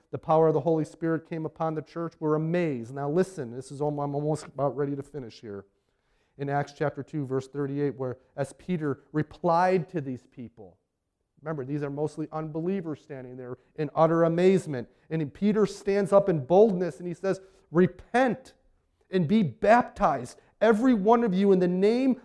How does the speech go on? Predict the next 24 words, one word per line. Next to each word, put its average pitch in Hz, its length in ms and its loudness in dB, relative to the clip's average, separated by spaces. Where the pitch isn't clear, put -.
of 160 160 2
Jesus 233 480 0
Christ 220 520 2
for 196 100 2
the 170 120 0
forgiveness 180 720 -4
of 170 180 2
your 170 140 -2
sins, 240 420 -4
and 175 120 0
you 226 100 -2
will 202 160 4
receive 160 480 -4
the 147 80 -4
gift 233 360 -2
of 143 80 -4
the 135 80 -2
Holy 196 320 2
Spirit. - 640 -6
The 143 80 -6
promise 214 580 2
is 196 120 -8
for 165 140 -4
you 160 480 0